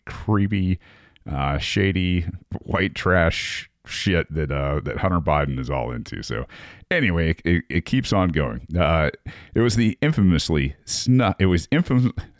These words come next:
ugh, excuse me. It was infamously snuffed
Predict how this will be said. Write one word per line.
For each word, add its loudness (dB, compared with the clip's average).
ugh, -4
excuse -2
me. -10
It 2
was 2
infamously -2
snuffed 0